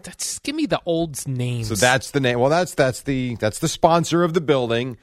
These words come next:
Speaker 1: Hate
Speaker 2: So
Speaker 1: the sponsor buildings.
Speaker 2: I will find, and now they play at nine twenty Friday night.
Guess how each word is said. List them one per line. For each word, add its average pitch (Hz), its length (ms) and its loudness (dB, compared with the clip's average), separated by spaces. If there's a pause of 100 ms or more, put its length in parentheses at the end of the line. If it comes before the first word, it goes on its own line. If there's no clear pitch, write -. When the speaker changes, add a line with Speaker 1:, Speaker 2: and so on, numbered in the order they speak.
(140)
Speaker 1:
Hate 190 200 -10
Speaker 2:
So 139 80 -2
Speaker 1:
the 123 60 2
sponsor 117 480 -2
buildings. 101 420 -8
Speaker 2:
I 127 160 4
will 131 200 0
find, 143 460 0
and 123 120 0
now 123 120 4
they 123 120 2
play 165 260 2
at 127 80 -2
nine 139 480 0
twenty 139 400 -4
Friday 90 460 -2
night. 73 280 -16